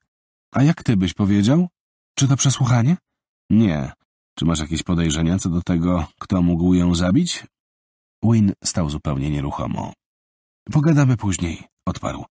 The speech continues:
„Mam kilka pilnych spraw, którymi najpierw muszę się zająć.” Drzwi windy zasunęły się.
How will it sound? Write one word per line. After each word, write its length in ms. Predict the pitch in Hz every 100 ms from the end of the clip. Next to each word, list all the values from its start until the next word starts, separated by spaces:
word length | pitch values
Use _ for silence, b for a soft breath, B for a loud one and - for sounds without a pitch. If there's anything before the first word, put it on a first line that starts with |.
| _ _ _ -
„Mam 180 | 147 139
kilka 280 | 143 139
pilnych 340 | 123 127 120 -
spraw, 360 | 123 117 104
którymi 420 | - 101 95 95 95
najpierw 360 | 98 95 82
muszę 180 | 95 87
się 120 | 87
zająć.” 500 | 90 90 87 92 - - _ _ _ _ _ _ _ _ -
Drzwi 340 | 98 98 95
windy 480 | 78 92 90 85 80
zasunęły 540 | 73 - 78 65 - -
się. 200 | -